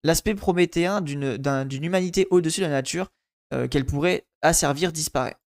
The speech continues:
Ok, c'est intéressant ça. Euh, oui, je me suis mal exprimé, je veux dire que l'écologie ne peut être, euh,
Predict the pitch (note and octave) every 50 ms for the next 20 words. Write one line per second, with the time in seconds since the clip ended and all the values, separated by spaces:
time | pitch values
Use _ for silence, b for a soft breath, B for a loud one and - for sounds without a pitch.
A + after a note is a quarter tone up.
0 | _ - A3+ A3 E3+ E3 - _ _ - - G#3+ A#3 A#3+ A#3 A3 G3+ F3 E3+ -
1 | - - _ _ _ _ _ _ _ _ _ _ _ _ _ _ _ _ _ _
2 | _ _ _ B B B B F3 D#3 D3+ B C#3+ C#3 C#3 C#3+ C#3+ C#3+ C#3+ D3 F3+
3 | A3+ G#3+ F#3 E3+ - - F3+ F#3+ F3+ F3 - - F3 G3 G#3+ F#3+ D3+ C#3+ D3 D3
4 | F3 G3 - - D3 D3+ D3 - D#3 D3+ D#3 F#3 G#3 G#3+ F#3 - _ _ _ _
5 | _ D3 D3 D3 D3+ C#3+ - - D#3 E3 F#3 G3 - - - D3+ C#3 C3+ -